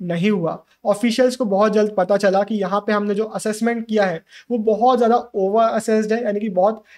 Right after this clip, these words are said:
exorbitantly हाई प्राइसेस चार्ज किए जा रहे हैं as land revenue। कई जगहों पे थर्टी से सेवेंटी परसेंट तक रेवेन्यू डिमांड बढ़ा दी गई थी। तो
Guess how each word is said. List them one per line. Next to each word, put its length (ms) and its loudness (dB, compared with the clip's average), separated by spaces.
exorbitantly 840 2
हाई 300 2
प्राइसेस 380 2
चार्ज 280 2
किए 260 0
जा 180 2
रहे 160 0
हैं 220 -2
as 80 -6
land 320 2
revenue। 380 0
कई 160 2
जगहों 280 2
पे 80 -2
थर्टी 360 -2
से 100 -4
सेवेंटी 420 -2
परसेंट 360 -2
तक 220 -2
रेवेन्यू 400 2
डिमांड 360 0
बढ़ा 240 0
दी 160 -2
गई 160 0
थी। 180 -8
तो 100 4